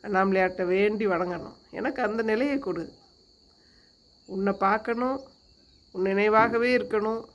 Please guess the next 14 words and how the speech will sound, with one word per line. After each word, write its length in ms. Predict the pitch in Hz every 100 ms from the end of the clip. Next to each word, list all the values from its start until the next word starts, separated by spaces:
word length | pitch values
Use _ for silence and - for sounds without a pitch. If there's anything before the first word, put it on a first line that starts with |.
| _ - _ _ _ _ - -
எப்பொழுதும் 800 | 185 185 - 320 311 302 - - _ _ _ -
உன் 260 | 196 202
திருவடியே 540 | 202 202 220 214 240 247
பிடிச்சிட்டு 440 | 247 175 - -
இருக்கணும்" 400 | 185 190 202 -
அப்படின்ற 560 | - 175 208 233 233 214
அந்த 180 | 196 190
ஒரு 180 | 185 202
இதை 180 | 208
கோரிக்கையை 460 | 202 202 208 208 185
வச்சுட்டு 440 | 185 196 254 277 - - - - _
இன்றைய 280 | 247 196 190
தினத்தை 360 | 190 202 208 196
ஆரம்பிப்போம். 680 | 185 185 190 190 226 269